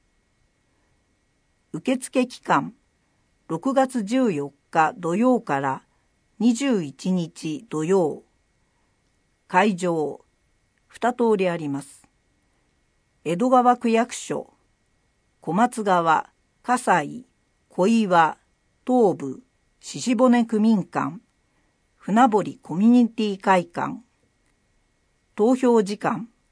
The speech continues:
八時三十分から二十時。有尾葛西、東葛西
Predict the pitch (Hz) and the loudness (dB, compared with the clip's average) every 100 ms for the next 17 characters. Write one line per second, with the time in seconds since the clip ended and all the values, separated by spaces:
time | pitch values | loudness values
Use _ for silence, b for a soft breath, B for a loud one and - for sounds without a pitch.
0 | _ _ _ _ _ 175 214 269 240 190 | _ _ _ _ _ -8 -4 -2 -2 0
1 | 214 233 233 233 - 156 143 143 139 135 | 2 2 2 -4 -6 -8 -6 -4 -4 -4
2 | 131 _ - 151 143 233 220 147 - 156 | -10 _ -14 -12 -6 -2 -2 -2 -10 -20
3 | - _ _ _ _ _ _ _ _ _ | -20 _ _ _ _ _ _ _ _ _
4 | _ _ _ _ _ _ _ _ _ _ | _ _ _ _ _ _ _ _ _ _
5 | _ _ - 262 262 214 147 185 190 - | _ _ 0 2 2 0 -2 -4 -4 -4
6 | 139 - _ _ _ _ _ _ - 165 | -6 -8 _ _ _ _ _ _ -10 -4
7 | 254 262 269 269 - 147 147 | -4 -2 -4 -2 -2 -6 -6